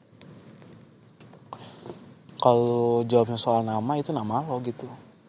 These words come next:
Bukan diri lo gitu. Semalaman gue mikir kayak,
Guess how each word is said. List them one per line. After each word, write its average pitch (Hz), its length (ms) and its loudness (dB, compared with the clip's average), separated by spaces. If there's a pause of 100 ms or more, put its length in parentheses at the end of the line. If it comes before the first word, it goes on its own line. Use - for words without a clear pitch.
(120)
Bukan 135 240 0
diri 120 240 2
lo 127 160 -2
gitu. 113 240 -10 (1120)
Semalaman 123 480 2
gue 127 80 4
mikir 120 400 -2
kayak, 110 320 -4